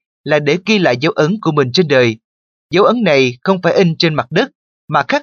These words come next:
trong lòng mọi người. Ăn chay giúp người ta cảm nhận được mùi vị của đói khát, để đồng cảm với những người nghèo khó. Lòng trắc ẩn này tự nhiên là một trong những động lực thúc đẩy con người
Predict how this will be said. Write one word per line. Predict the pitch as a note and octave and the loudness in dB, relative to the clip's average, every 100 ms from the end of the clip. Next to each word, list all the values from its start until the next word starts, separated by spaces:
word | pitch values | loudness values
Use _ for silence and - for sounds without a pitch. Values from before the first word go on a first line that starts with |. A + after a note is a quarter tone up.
| - | -2
trong | G3+ | -2
lòng | E3 C3 B2 | 2 0 2
mọi | A#2+ B2+ | -2 0
người. | C3+ B2 A#2+ _ _ _ _ _ _ | 0 0 -4 _ _ _ _ _ _
Ăn | F3 F3 | -4 -2
chay | F3 D#3+ | 0 0
giúp | D3 - | -2 -4
người | D#3 | -2
ta | C3 C#3 | 0 -2
cảm | - B2 F#3+ | -2 -2 0
nhận | D#3+ C#3 | -2 -2
được | B2+ C#3+ | -6 -2
mùi | C#3 B2+ | -2 0
vị | B2 B2 B2 | 0 0 0
của | B2+ | 0
đói | C3+ F#3+ | 0 0
khát, | F3+ A#3 - _ _ _ | 0 0 -2 _ _ _
để | D#3+ | 0
đồng | E3 C#3 B2 | 0 -2 -2
cảm | B2 C3 F3 | -2 -2 -2
với | G3+ | -2
những | F#3+ E3 | -2 0
người | C3+ A#2+ | 0 0
nghèo | A#2+ A2 | 0 -2
khó. | - B2 G3+ - _ _ _ _ _ | -2 0 0 -2 _ _ _ _ _
Lòng | F3 F3 | -2 0
trắc | F#3+ - | -2 -2
ẩn | D3 G3+ | 0 2
này | E3+ C3+ - | 0 0 0
tự | C#3 | 0
nhiên | E3 A3 G3+ - _ | 2 2 0 -6 _
là | D#3 | -4
một | D#3 D#3 D3 | 0 0 0
trong | G#3+ | -2
những | D#3+ D#3+ | 0 0
động | C3 | -2
lực | C#3+ C#3+ C3+ _ | 0 -2 -2 _
thúc | C4+ C4+ | -6 -4
đẩy | D#3+ | -2
con | - E3 | -2 -2
người | C#3+ C3 | 0 0